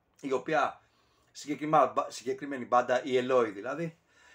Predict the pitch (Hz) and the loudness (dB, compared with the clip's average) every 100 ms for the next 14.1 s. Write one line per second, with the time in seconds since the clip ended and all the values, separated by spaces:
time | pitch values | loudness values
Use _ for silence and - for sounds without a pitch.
0 | _ _ _ _ _ _ _ 127 135 123 | _ _ _ _ _ _ _ -2 2 4
1 | 117 - - 143 165 160 147 139 123 - | 2 -2 -8 -4 -2 0 0 0 -2 -6
2 | 135 175 156 156 135 110 95 87 87 - | -8 -2 -2 -2 -6 -8 -12 -14 -12 0
3 | 139 151 139 120 131 117 117 101 120 131 | 2 2 0 -2 -6 -6 -8 0 0 0
4 | 170 170 _ - 143 117 107 156 - _ | -4 -8 _ -2 0 0 -4 -8 -10 _
5 | _ _ _ _ _ _ _ _ _ - | _ _ _ _ _ _ _ _ _ -12
6 | - 127 120 143 143 127 110 - 113 101 | -8 -6 -2 0 0 -2 -10 -6 -6 -4
7 | 101 95 - _ _ _ _ - 127 135 | -6 -8 -12 _ _ _ _ -8 -8 -6
8 | 139 127 123 113 117 120 - 131 - 117 | -10 -8 -8 -6 -2 -2 -2 -6 -4 -4
9 | 123 127 120 117 113 131 127 - - 123 | -4 -2 0 0 -2 -4 -10 -10 -6 -6
10 | 117 139 135 123 127 139 139 120 123 147 | -2 0 0 0 0 2 2 4 2 2
11 | 185 _ _ _ _ _ - 143 135 135 | -8 _ _ _ _ _ -16 -10 -6 -2
12 | 139 196 180 151 165 175 175 175 170 156 | -2 -4 -6 -6 -4 -4 -4 -4 -4 -4
13 | 165 156 147 123 147 147 117 143 139 85 | -6 -6 -4 -4 -2 -2 2 0 0 -10